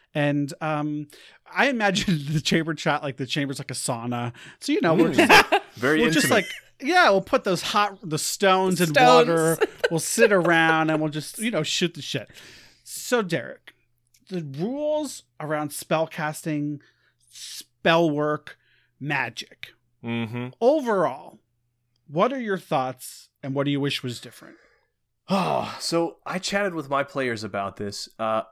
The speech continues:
Speaker 2: I, save one of my players in my current game, all of them were new to the game when we started. The game's been going for about a
Speaker 1: Mm.
Speaker 2: couple of years now, so they're all fairly familiar. Um, but I do only have one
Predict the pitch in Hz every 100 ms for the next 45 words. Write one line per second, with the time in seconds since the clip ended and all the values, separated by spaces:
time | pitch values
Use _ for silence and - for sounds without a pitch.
0 | - 127 127 _ - - - 147 175 143
1 | 117 123 135 135 120 110 110 101 104 101
2 | - 107 104 101 101 101 - - 113 104
3 | 107 110 - 110 117 143 143 131 127 123
4 | 113 104 104 98 101 107 110 104 98 98
5 | 101 95 95 92 - 101 73 67 64 _
6 | - 113 170 175 160 147 139 131 117 110
7 | - 120 117 101 98 101 95 104 101 101
8 | 98 - 120 143 139 127 - 113 110 107
9 | - 107 101 98 98 98 - - - _
10 | 120 117 123 127 127 127 135 127 120 117
11 | 113 113 101 101 110 110 104 101